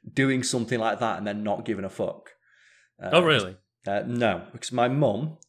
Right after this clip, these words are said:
Speaker 1: um, just to, like, put some respect on her, because she's really, really got, she's got a really, really difficult job. It is palliative care. And just,
Speaker 2: Hmm.
Speaker 1: uh, for, that's people who have got terminal illnesses or end of life, um, generally elderly, but just anyone who has, um, a terminal illness. She looks after
Speaker 2: Hmm.
Speaker 1: them. She's been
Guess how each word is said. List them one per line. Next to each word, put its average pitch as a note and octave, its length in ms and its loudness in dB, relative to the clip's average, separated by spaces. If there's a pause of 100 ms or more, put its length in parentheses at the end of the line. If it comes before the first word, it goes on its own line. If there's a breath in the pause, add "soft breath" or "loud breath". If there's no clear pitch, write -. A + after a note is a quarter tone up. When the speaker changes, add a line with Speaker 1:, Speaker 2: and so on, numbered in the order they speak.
Speaker 1:
um, F#2 340 -2
just - 160 -14
to, G2+ 180 -6 (120)
like, G2 240 -10
put - 180 -6 (440)
some - 200 -10
respect G2+ 460 -2
on A2+ 100 2
her, C#3 180 0
because - 200 -8
she's - 260 -10
really, G#2 340 -6
really G2+ 360 -10 (440 soft breath)
got, - 160 -2
she's A#2+ 140 -2
got A#2 120 4
a - 20 -4
really, A2+ 240 4
really G#2+ 180 -2
difficult G#2+ 400 -6
job. F#2+ 240 0
It G#2 80 -2
is G2+ 220 -6
palliative B2 420 0
care. A#2+ 440 -4 (460 loud breath)
And F#2+ 160 -4
just, G#2 240 -10
Speaker 2:
Hmm. G#2 100 -10
Speaker 1:
uh, G2 140 -2
for, - 220 -14
that's - 140 -4
people A2 320 -2
who G#2+ 180 -6
have G2 120 -6 (120)
got - 160 -8
terminal G#2 320 -4
illnesses G#2 400 -6
or F#2+ 160 -2
end G2 120 -6
of F#2+ 80 -6
life, G#2 420 -4
um, G2 360 -6
generally C3 240 2
elderly, B2 400 0
but G#2+ 180 -6
just - 180 -8
anyone G2 320 -4
who G2+ 140 -8
has, F#2 160 -6 (460 soft breath)
um, G2+ 140 -6
a - 40 -12
terminal G2+ 380 -4
illness. G#2 520 -6
She - 80 -6
looks G2+ 140 -6
after F#2+ 120 -6
Speaker 2:
Hmm. G#2 60 -8
Speaker 1:
them. F#2+ 80 -6
She's G2 100 -10
been - 20 -14